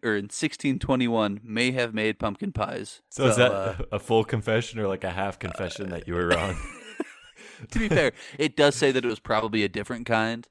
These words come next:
Speaker 1: but I do concede that. <laughs>
Speaker 2: Okay, <laughs> thank you.
Speaker 1: All
Speaker 2: It's
Speaker 1: right.
Speaker 2: American.
Speaker 1: Anyway,
Speaker 2: Okay, we move
Speaker 1: go-,
Speaker 2: on.
Speaker 1: going back to, uh,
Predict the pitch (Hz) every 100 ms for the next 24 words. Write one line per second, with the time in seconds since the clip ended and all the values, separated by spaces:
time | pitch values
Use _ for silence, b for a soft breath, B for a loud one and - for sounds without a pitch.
0 | _ - 131 113 107 107 117 107 107 -
1 | 104 117 135 123 - - - - - 214
2 | 120 135 117 113 117 127 - 151 151 156
3 | 123 113 104 160 151 143 135 127 110 101
4 | 92 185 156 110 95 - - 123 120 180
5 | 180 180 139 175 214 185 170 165 - -
6 | 151 139 131 120 113 104